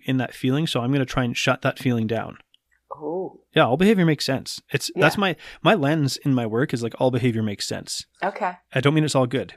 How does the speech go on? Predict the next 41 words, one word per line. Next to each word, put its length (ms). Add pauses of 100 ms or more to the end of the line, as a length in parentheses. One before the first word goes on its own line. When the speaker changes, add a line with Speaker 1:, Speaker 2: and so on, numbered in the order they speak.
Speaker 1:
but 120
it 40
always 200
Speaker 2:
Yeah. 100
Speaker 1:
makes 120
sense. 320 (360)
Speaker 2:
Yeah, 80
Speaker 1:
So, 140
Speaker 2:
okay. 260 (260)
Speaker 1:
so 200
to 240
lay 100
that 140
back 180
to 80
you. 60
So, 280
so 240
I, 400 (680)
I, 480
um, 400 (340)
and 140
really 180
what 160
it 100
awakened 400
in 60
me 140
was 140
a 60
self-hatred 720
and 100
a 40
self-loathing. 720 (320)
So 200
I 100
went 220
from, 420
I, 220
I, 60 (140)
I 160